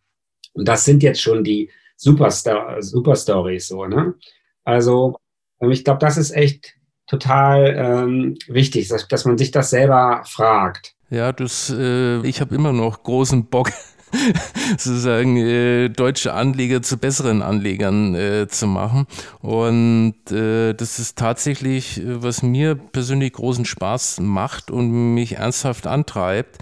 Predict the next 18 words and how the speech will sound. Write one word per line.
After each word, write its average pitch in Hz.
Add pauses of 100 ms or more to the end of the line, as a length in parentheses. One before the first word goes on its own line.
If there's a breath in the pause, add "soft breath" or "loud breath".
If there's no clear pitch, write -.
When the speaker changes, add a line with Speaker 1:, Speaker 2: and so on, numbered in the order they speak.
(380 loud breath)
Speaker 2:
äh, 117
weil 110
da, 110
äh, 110
wie 123
wir 123
ja 113
alle 113
wissen, 127
die 120
Deutschen 117
falsch 131
sparen, 127
schlecht -
sparen, 123
zu -
teuer 147
sparen. 123